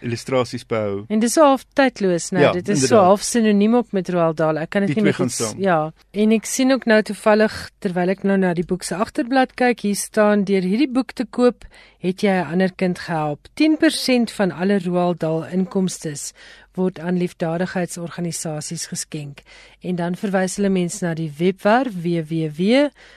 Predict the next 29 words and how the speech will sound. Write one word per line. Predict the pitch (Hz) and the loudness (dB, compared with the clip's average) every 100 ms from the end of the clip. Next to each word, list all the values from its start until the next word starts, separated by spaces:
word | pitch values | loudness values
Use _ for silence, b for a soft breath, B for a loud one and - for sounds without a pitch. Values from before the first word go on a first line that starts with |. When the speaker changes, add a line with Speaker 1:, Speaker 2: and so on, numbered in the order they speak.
| B - | B 0
Speaker 2:
punt | 311 302 - 170 165 | 2 2 -2 -6 -2
roald | 196 190 185 185 - | 2 2 2 -2 -2
dahl | 175 170 165 - - | 0 0 -2 -4 -4
punt | 196 185 - _ | -2 -2 -6 _
com. | 202 165 143 - B B B | -4 -4 -6 -16 B B B
So | - 220 | -6 -2
dis | 254 | 0
'n | 262 | 0
wonderlike | 196 208 226 220 - | 0 2 4 2 0
inisiatief. | 180 170 - 170 - 180 - | -4 -4 -4 -6 -4 -4 0
Nie | 196 | 2
net | 208 208 - | 4 2 0
kry | 196 185 | -2 0
jou | 175 | 0
eie | 170 190 | 0 -2
kind | 190 202 185 - | 0 -2 -2 -4
die | 180 | -4
kans | 190 180 175 | 0 -2 -2
om | 170 | -6
hierdie | 170 160 | -6 -2
boek | 208 - | -4 -2
te | 269 | -2
geniet | 262 254 240 | 0 0 -2
nie, | 254 | -2
maar | 233 185 160 | 0 0 -2
deur | 180 175 165 | -2 -2 -2
dit | 165 - | -6 -8
te | 180 - | -12 -2
koop, | 302 302 - | 2 2 0